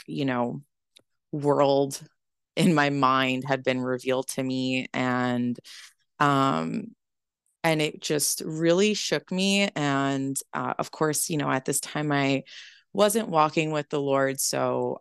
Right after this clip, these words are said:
I, I felt really alone. I, I, I was definitely in a dark place, um, in general, but obviously, you know,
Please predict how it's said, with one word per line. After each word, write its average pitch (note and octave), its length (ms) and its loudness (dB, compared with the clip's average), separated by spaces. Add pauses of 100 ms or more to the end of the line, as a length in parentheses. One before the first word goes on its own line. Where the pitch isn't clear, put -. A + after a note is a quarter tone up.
I, C3 400 0
I D3+ 120 -2
felt G#3 280 0
really C4 320 0
alone. D3+ 560 -4
I, C#3+ 160 -8 (100)
I, C#3+ 180 2
I C#3+ 180 0
was C#3 240 2
definitely F#3+ 560 0
in F#3 100 0
a F3+ 80 -4
dark C#3 300 -6
place, C3 760 0
um, B2+ 420 -2 (260)
in G3+ 220 4
general, E3+ 580 2
but D3+ 240 2
obviously, C3+ 880 2 (420)
you D#3 160 0
know, C3 300 0